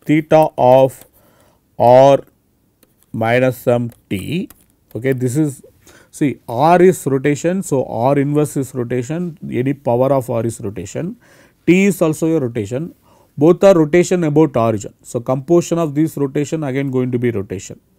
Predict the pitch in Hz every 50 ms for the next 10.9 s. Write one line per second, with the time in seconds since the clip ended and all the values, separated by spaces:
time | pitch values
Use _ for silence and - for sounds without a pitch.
0 | _ _ - 110 110 - 170 208 247 240 _ _ _ _ _ _ _ _ - 139
1 | 127 139 139 135 127 127 131 151 160 190 202 175 185 175 170 165 - - 120 123
2 | 139 151 156 147 151 147 175 - _ - 302 - - 156 139 135 139 131 131 147
3 | 160 165 165 165 160 147 147 143 131 123 139 131 - - _ _ - 107 107 107
4 | 101 110 139 190 196 - _ _ _ _ _ _ _ _ _ _ - - 135 139
5 | 135 - - - - _ _ _ _ _ _ _ _ _ _ _ _ _ _ _
6 | _ - - - 151 170 156 170 175 180 175 - 165 160 160 156 156 143 156 147
7 | 135 139 143 151 156 151 123 - 143 131 131 - _ - 143 170 180 170 160 160
8 | - - - 135 131 131 135 135 135 131 123 123 135 151 165 160 156 - 160 147
9 | 151 151 147 135 - 147 135 139 135 - - - - 131 131 127 123 123 131 123
10 | 131 127 - 127 127 127 131 131 127 120 - - 143 170 208 226 226